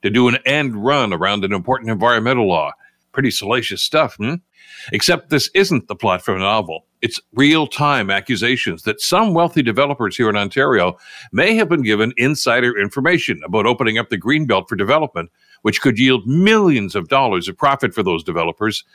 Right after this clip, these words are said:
many of whom, coincidentally, were substantial financial supporters of the government. Now, in the latest twist, soon-to-be N D P leader Marit Stiles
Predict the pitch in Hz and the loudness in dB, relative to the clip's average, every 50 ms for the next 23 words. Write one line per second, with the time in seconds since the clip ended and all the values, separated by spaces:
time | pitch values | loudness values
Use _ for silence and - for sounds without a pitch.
0 | _ _ _ _ _ - 107 131 180 185 147 127 - 127 113 92 92 90 - - | _ _ _ _ _ -2 0 2 2 4 2 2 2 0 -2 -2 -2 -6 -4 -2
1 | 127 113 107 101 90 - 95 90 85 78 78 80 95 117 123 _ _ _ - _ | 0 2 0 0 0 -2 0 0 0 -2 -4 -2 -4 -4 -4 _ _ _ -20 _
2 | _ _ - 98 110 110 - - 120 - - - 117 113 113 - 135 - - 131 | _ _ -2 0 0 0 0 -2 -4 -4 -2 0 0 0 0 0 -2 0 0 0
3 | 113 101 95 95 95 - 117 - - 131 - 220 226 226 175 135 - 120 95 101 | 0 0 0 -4 -4 -6 -6 -6 -4 0 2 2 2 4 2 0 -2 -2 -2 -2
4 | 98 87 - 90 85 90 82 76 - - _ _ _ _ _ _ - 113 120 139 | 0 0 0 0 -2 -4 -10 -12 -14 -18 _ _ _ _ _ _ -4 -2 0 2
5 | 131 123 110 104 107 135 190 214 185 120 - - - 107 104 104 - - _ _ | 2 2 2 4 4 4 4 4 2 0 -4 -4 -2 -2 -2 -2 -4 -8 _ _
6 | - - - - - - 170 180 185 160 131 131 123 117 117 127 135 123 117 110 | -20 -20 -12 -6 0 2 4 4 4 4 2 2 0 2 2 0 0 0 0 -2
7 | 90 123 131 139 120 104 90 90 87 107 113 107 101 - - - 120 123 117 101 | 0 0 0 2 2 2 2 2 2 2 0 0 0 -2 -2 0 2 2 2 2
8 | 92 90 - | 0 -2 -6